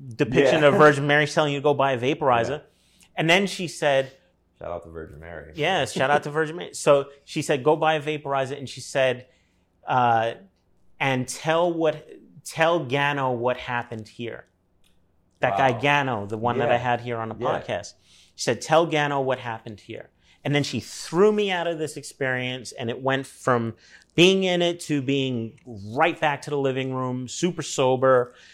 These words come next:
Speaker 1: just like, "Whoa." And, like, you know, quietly was just, like, overwhelmed at what I just experienced.
Speaker 2: Damn, that's
Speaker 1: Like,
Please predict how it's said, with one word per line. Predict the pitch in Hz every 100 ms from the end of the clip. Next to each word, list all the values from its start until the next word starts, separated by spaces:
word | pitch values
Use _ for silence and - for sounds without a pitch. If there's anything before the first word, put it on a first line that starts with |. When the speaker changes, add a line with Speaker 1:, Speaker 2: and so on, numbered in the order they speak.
| -
Speaker 1:
just | - 131 -
like, | 127 -
"Whoa." | - 165 160 156 151 143 135 123 113 101 - _
And, | - 135
like, | 131 123 117 - _ _ _ _ _ _ _ _ _
you | 143 139
know, | 127 123 120 _
quietly | - - 151 147 151 147 151 143 139
was | 135 123 -
just, | 139 -
like, | 139 131 117 - - _ _ _ -
overwhelmed | 139 127 123 127 127 127 120
at | 120
what | 120 117
I | 113
just | 113 -
experienced. | 110 - 190 180 113 85 92 87
Speaker 2:
Damn, | 78
that's |
Speaker 1:
Like, | 117 110